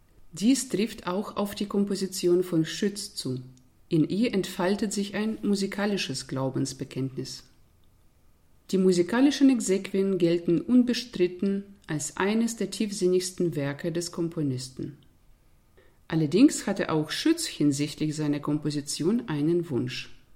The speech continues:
Musikalische Exequien waren ursprünglich für einen bestimmten Anlass gedacht. Heinrich Schütz jedoch versuchte, diese Trauermusik von seiner singulären Bestimmung zu lösen.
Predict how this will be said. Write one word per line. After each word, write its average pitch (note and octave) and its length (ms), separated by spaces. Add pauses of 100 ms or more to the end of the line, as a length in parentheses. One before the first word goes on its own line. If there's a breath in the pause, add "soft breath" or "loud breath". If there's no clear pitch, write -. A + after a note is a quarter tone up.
(440 soft breath)
Musikalische E3+ 760
Exequien F3 800
waren D#3+ 280
ursprünglich F3 760
für A3 120
einen A3 160
bestimmten G#3+ 520
Anlass G3+ 440
gedacht. - 560 (800)
Heinrich C#3+ 460
Schütz - 320
jedoch A3 300
versuchte, F3 600
diese A3+ 400
Trauermusik F3 760 (280)
von D3+ 240
seiner C#3+ 340
singulären D3+ 680
Bestimmung D#3+ 500
zu G#3 160
lösen. C#3 480